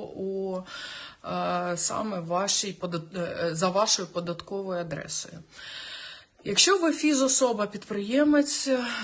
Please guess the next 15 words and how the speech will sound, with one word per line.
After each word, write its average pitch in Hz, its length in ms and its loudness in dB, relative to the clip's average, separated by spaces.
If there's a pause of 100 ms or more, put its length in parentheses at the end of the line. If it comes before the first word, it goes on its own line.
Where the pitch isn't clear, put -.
(460)
е, 196 420 -2
і 233 380 -4
дуже 233 360 -2
рекомендую, 214 920 -2
е, 247 400 0
м, 214 1000 -2
е, - 380 -10 (380)
ви 196 220 -8
повинні 220 640 -6
бути 196 420 -10
на 190 260 -2
третій 196 540 -6 (360)
групі 247 520 -6 (240)
єдиного 185 580 -6
податку. - 680 -10